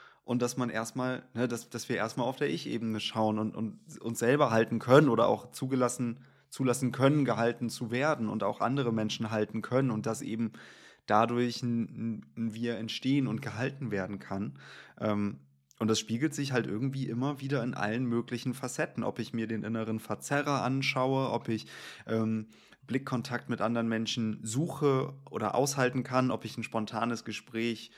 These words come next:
suche oder aushalten kann, ob ich irgendwie aushalten kann, dass da ein YouTube-Video läuft oder wie ich darauf reagiere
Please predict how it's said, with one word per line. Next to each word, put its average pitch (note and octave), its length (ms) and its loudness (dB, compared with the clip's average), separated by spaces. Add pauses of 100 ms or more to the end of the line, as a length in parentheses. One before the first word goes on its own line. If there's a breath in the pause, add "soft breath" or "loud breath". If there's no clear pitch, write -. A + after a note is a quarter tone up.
(540 loud breath)
suche D3+ 500 0
oder A2 260 4
aushalten B2 500 2
kann, A#2+ 340 0
ob A2 160 -4
ich G#2+ 260 -2
irgendwie A2 480 -4
aushalten A#2 420 -2
kann, A2+ 200 -4
dass A2 180 -4
da A2 160 -2
ein G#2 400 -4
YouTube-Video C3 680 0
läuft A#2+ 340 6
oder G#2+ 220 2
wie A2+ 80 -2
ich A2+ 100 -10
darauf G#2+ 400 0
reagiere A#2 680 2